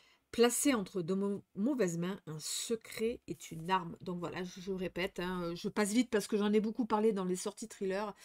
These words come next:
Donc on est dans Londres du dix-sept cent quatre-vingt-deux. Euh, par une nuit d'été, Caroline voit l'une de ses amies agoniser dans ses bras et les derniers mots qu'elle lui dira, c'est «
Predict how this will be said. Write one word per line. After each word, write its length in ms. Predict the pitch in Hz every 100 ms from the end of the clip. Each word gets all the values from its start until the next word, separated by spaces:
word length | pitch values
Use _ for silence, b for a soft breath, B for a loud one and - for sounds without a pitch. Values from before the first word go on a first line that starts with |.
| B B B
Donc 300 | 190 220 220
on 160 | 202 202
est 100 | 208
dans 180 | 185
Londres 560 | 180 202 226 220 214 220
du 320 | 175 175 196 -
dix-sept 640 | 165 160 247 - 240 220
cent 340 | - 226 214 - -
quatre-vingt-deux. 960 | 190 - 185 170 160 160 170 208 240 B B B B B -
Euh, 440 | 185 185 180 180
par 220 | 196 214
une 220 | 233 233
nuit 200 | 226 262
d'été, 360 | 220 226 262 262
Caroline 560 | 262 233 226 226 269 196
voit 240 | 175 214
l'une 220 | 247 262
de 100 | 220
ses 280 | 214 226 202
amies 340 | 220 233 262 -
agoniser 840 | 226 202 240 226 214 208 233 - _ 175
dans 220 | 190 196
ses 200 | - 180
bras 260 | 185 220 -
et 80 | 196
les 120 | 196
derniers 300 | 233 233 226
mots 120 | 226
qu'elle 180 | 214 190
lui 100 | 180
dira, 300 | 190 185 320
c'est « 340 | - 220 240